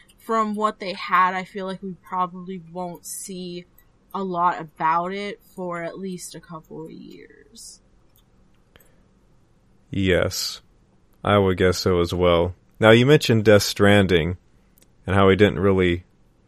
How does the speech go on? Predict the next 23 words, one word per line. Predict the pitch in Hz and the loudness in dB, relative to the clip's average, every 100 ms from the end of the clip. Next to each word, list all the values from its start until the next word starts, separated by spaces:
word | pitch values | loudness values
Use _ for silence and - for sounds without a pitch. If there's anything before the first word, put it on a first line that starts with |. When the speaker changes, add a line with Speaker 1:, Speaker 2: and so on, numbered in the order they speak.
| _ | _
Speaker 2:
learn | - 107 104 | 0 2 4
anything, | 90 90 98 101 | 2 0 0 2
and | 110 | 4
that's | 123 - - - | 4 4 -2 -2
mostly | 101 101 - 95 85 | 2 4 2 -4 -4
true, | - 87 87 98 _ _ _ _ _ _ | -2 -2 -2 -4 _ _ _ _ _ _
standard | - - 101 98 90 | -6 2 4 4 6
operating | 90 - 90 87 85 | 4 4 2 2 -2
procedure, | 85 - 82 82 95 | -4 -2 -2 -2 -2
but | 90 110 117 - - _ _ _ - _ _ _ - _ _ _ - | 2 4 4 4 -8 _ _ _ -20 _ _ _ -20 _ _ _ 0
we | 107 | 0
did | 98 127 143 139 95 | 6 8 10 8 4
get | - 120 117 - - | 6 8 6 2 -12
little | - 131 147 135 | 0 4 6 6
glimpses | 117 104 127 - - 101 95 | 4 4 4 2 0 2 2
at | 95 | 2
what | 98 - | 2 0
the | 95 | 0
gameplay | 98 101 101 - 95 92 | 2 4 2 2 2 2
could | - 101 95 87 90 | 0 2 2 0 -4
be. | 92 87 76 80 | -2 0 0 -2
We | 85 | -2
saw | 92 104 95 90 | 2 6 8 8